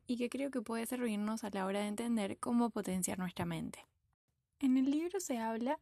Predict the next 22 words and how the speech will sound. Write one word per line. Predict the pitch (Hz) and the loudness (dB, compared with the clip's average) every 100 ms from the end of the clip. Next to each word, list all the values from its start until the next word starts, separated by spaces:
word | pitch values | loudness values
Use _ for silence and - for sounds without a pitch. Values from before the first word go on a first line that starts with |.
| - | -4
de | 220 208 | -6 -4
conectar | 214 202 - 214 240 294 _ _ _ | -2 -4 -2 -2 -2 -6 _ _ _
con | - 233 233 | -2 2 2
eso | 247 247 | 2 0
que | 220 208 | -2 -4
deseamos, | 185 214 202 202 190 - - | -4 -6 -6 -8 -14 -18 -12
con | - 220 | -2 0
esa | 233 247 220 | 0 -2 0
vida | 226 294 | 2 2
que | 302 226 | 2 -4
queremos | 208 214 226 | -2 -2 -4
para | - 214 208 | -4 -4 -4
nosotros, | 220 269 262 262 285 - _ - - _ | -4 -2 0 0 -2 -6 _ -20 -20 _
y | 269 254 | -2 0
propone | 277 262 349 240 | 0 0 2 2
descubrir | 214 - 214 214 226 | 0 -4 -2 -2 -4
con | - 233 | -4 -4
qué | 302 311 | -4 -2
tipo | 262 254 269 | -2 0 0
de | 233 | 2
deseos | 196 - 226 220 | 0 -4 -6 -6
conectamos | 214 196 185 233 214 202 | -6 -6 -4 -2 -2 -4